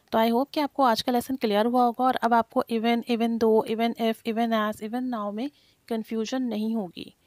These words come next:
So try to make some sentences, try to use in your communication,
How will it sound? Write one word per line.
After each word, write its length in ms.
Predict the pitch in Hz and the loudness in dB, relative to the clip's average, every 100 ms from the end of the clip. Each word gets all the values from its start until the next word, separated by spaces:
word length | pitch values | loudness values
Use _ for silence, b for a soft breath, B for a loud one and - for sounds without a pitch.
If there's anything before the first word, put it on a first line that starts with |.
| b b | b b
So 120 | - | -8
try 320 | 240 226 208 233 | -4 0 0 0
to 80 | 311 | -2
make 240 | 294 285 | -2 -2
some 160 | 294 285 | -4 -2
sentences, 600 | 254 208 190 196 285 330 b b b | -2 -2 -2 -2 -4 -4 b b b
try 260 | - 220 220 | -2 0 0
to 200 | 285 220 | -2 -2
use 140 | 233 277 | -4 -2
in 100 | 277 | -2
your 140 | 269 | 0
communication, 920 | 269 226 226 254 254 190 196 - 247 | 0 0 0 -2 -2 -2 -2 -2 -2